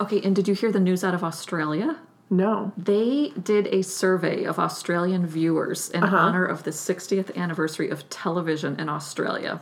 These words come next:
Speaker 1: And they asked them to rank their number one favorite Australian show
Speaker 2: Oh, I'm
Speaker 1: of
Speaker 2: sure it
Speaker 1: all
Speaker 2: was,
Speaker 1: time.
Speaker 2: it must have been McLeod's Daughters.
Speaker 1: It was.
Speaker 2: Uh,
Speaker 1: It was. So
Speaker 2: not surprising.
Speaker 1: congratulations to Posey
Speaker 2: Yeah.
Speaker 1: Graham Evans,
Speaker 2: Right, your
Speaker 1: the
Speaker 2: good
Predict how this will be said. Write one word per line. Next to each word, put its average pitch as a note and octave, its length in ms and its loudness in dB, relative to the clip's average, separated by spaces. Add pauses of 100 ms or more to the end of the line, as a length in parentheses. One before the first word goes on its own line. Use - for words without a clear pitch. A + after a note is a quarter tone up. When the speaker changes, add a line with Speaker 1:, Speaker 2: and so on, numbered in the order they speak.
(240)
Speaker 1:
And F3+ 120 0
they F3 120 -2
asked F3 320 0
them G#3+ 340 2
to - 160 0
rank E3 500 -2
their E3 180 -4
number F3 340 2
one E3 200 0
favorite E3 540 -2
Australian E3 540 -2
show - 220 -2
Speaker 2:
Oh, A3 100 6
I'm D#3 80 4
Speaker 1:
of D#3 80 -2
Speaker 2:
sure G#3 200 6
it F#3+ 40 6
Speaker 1:
all D3+ 60 6
Speaker 2:
was, D#3+ 140 0
Speaker 1:
time. - 220 0
Speaker 2:
it A3 80 6
must B3 380 8
have A3 100 4
been G#3 140 8
McLeod's F#3+ 420 2
Daughters. B3+ 540 2
Speaker 1:
It G#3 160 -2
was. A#3 800 4
Speaker 2:
Uh, - 80 0
Speaker 1:
It B3+ 160 2
was. C4 320 0
So B3+ 60 2
Speaker 2:
not - 100 0
surprising. A#3+ 540 6
Speaker 1:
congratulations G#3 640 4
to D4+ 100 -4
Posey F3+ 340 4
Speaker 2:
Yeah. G3+ 80 0
Speaker 1:
Graham G3+ 320 2
Evans, D#3+ 140 4
Speaker 2:
Right, A3+ 320 4
your G#3+ 120 4
Speaker 1:
the - 60 0
Speaker 2:
good A3+ 60 6